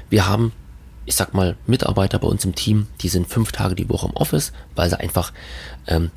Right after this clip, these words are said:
die Art und Weise, das Zusammensein mögen, ja, oder den geregelten Tagesablauf. Ich komme früh, bin halt den Tag über da und, und, äh, einfach dieses Miteinander, ja. Die sagen, „Hey, ich möchte halt fünf Tage direkt ins Office kommen.“ Und die nächsten sind einfach fünf Tage im Homeoffice. Die sagen, „Hey,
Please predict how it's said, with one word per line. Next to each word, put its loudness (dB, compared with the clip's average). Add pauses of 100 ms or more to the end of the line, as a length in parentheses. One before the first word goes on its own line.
die 4
Art -2
und 0
Weise, 2
das -2
Zusammensein 4
mögen, 0
ja, 2
oder 0
den -4
geregelten 2
Tagesablauf. -2 (220)
Ich -10
komme 2
früh, 2 (260)
bin 4
halt 0
den -4
Tag 2
über -2
da 2 (420)
und, 4
und, -4
äh, -6 (120)
einfach 4
dieses 0
Miteinander, 2
ja. -2 (120)
Die -12
sagen, -4
„Hey, 0
ich -10
möchte 2
halt -4
fünf 0
Tage -2 (280)
direkt -4
ins -2
Office -2
kommen.“ -6 (400)
Und 2
die 2
nächsten 2
sind -4
einfach -2
fünf 0
Tage 0
im 0
Homeoffice. 0
Die -6
sagen, -4
„Hey, 2